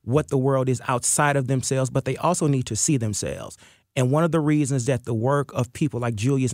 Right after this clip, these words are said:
Anthony is so important is because Black students need to be able to pick up books and see themselves or see others, and they need to be able to connect the text to themselves, to the world, or to other texts. And so, yes, that is a s-,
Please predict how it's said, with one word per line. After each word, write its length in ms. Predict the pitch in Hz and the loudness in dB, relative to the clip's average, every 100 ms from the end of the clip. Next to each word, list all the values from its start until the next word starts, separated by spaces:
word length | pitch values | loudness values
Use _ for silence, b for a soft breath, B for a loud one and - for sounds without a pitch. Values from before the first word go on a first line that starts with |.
| - | 0
Anthony 500 | 143 160 143 117 107 B - | 0 2 0 0 -2 B -2
is 140 | 120 | 0
so 220 | - 127 | 2 0
important 500 | 120 - - 175 - | -2 -2 0 0 0
is 100 | 117 | -2
because 400 | 101 117 139 123 B B - | -2 -2 -2 -4 B B -4
Black 260 | 120 143 143 | 0 0 -2
students 340 | - 151 131 | 0 0 0
need 180 | 143 123 | -2 -2
to 60 | |
be 140 | 120 127 | -2 0
able 200 | 117 117 | 0 -2
to 40 | |
pick 300 | - - - | -4 -6 -4
up 140 | 135 101 | -6 -2
books 360 | 147 - - b b | 0 0 -6 b b
and 120 | 139 123 | -2 2
see 280 | - 170 | 2 2
themselves 720 | 143 131 - 151 104 - - b b - | 2 0 0 0 -2 -6 -10 b b -4
or 120 | 123 | 0
see 240 | - 156 - | 0 0 2
others, 340 | 147 117 110 | 2 2 0
and 100 | 120 | 2
they 80 | 131 | 2
need 160 | 131 131 | 0 -2
to 80 | |
be 120 | 117 131 | 0 0
able 160 | 110 | -2
to 40 | 117 | -4
connect 520 | 135 120 131 - b b - | 0 0 0 -2 b b -6
the 80 | |
text 320 | - 165 139 - | -2 0 0 -2
to 80 | 123 | -2
themselves, 760 | 113 - 147 151 165 185 - b b b | -2 2 2 2 0 -4 -10 b b b
to 100 | - | 0
the 120 | 127 | 2
world, 480 | 113 113 139 143 143 | 2 2 2 0 0
or 120 | - 127 | -4 -2
to 180 | 139 | -2
other 160 | 127 113 | -2 -2
texts. 500 | - 127 - - - b b b | -2 -2 -2 -8 -10 b b b
And 80 | - | -2
so, 140 | 143 | 2
yes, 300 | 123 135 110 | 2 0 -2
that 180 | - 139 | 0 0
is 140 | 160 131 | 2 0
a 20 | |
s-, 300 | - - | 0 -2